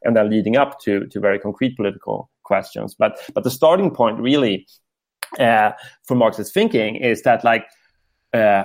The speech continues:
all living beings generate a surplus of time. Uh, as we talked about before, like, you know, the cat has free time, you have free time in the sense that, like,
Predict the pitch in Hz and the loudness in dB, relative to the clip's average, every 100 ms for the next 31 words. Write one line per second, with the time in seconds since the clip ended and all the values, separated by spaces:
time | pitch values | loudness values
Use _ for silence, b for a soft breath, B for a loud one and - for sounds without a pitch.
0 | - 160 175 143 147 127 110 120 123 110 | 0 4 6 6 4 2 0 0 0 -4
1 | - 117 117 110 101 - 117 - 98 92 | -4 -2 0 -2 -4 -6 -8 -8 -12 -14
2 | - 127 101 95 110 - - 104 98 98 | -8 -4 -4 -6 -10 -10 0 2 4 2
3 | - 107 110 113 117 101 95 - 226 170 | 0 -4 -6 -6 -4 -2 -2 0 2 4
4 | 113 107 101 98 101 101 101 - 104 127 | 4 4 2 0 -2 -4 -4 -14 -8 -6
5 | 123 120 - 110 - 104 104 104 - 117 | -4 -6 -6 -8 -4 -2 -2 -4 -2 0
6 | 117 - 107 - 104 104 104 - 113 104 | 0 -2 -8 -2 0 0 -2 0 0 0
7 | - 107 107 104 | 0 2 2 2